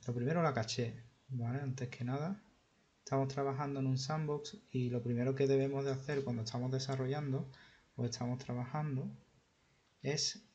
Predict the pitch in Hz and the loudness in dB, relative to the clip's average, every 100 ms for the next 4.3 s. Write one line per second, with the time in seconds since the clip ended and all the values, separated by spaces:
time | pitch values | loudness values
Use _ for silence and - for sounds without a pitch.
0 | - 127 123 117 110 107 107 107 - - | -4 0 2 2 0 -2 -6 -8 -14 -20
1 | - _ _ _ - - _ _ _ _ | -20 _ _ _ -20 -20 _ _ _ _
2 | _ _ - 127 120 117 131 139 139 139 | _ _ -2 0 2 2 2 2 0 -2
3 | 135 156 175 156 - 127 113 113 127 156 | 0 0 0 0 0 0 0 -2 0 0
4 | 165 170 202 | 0 0 0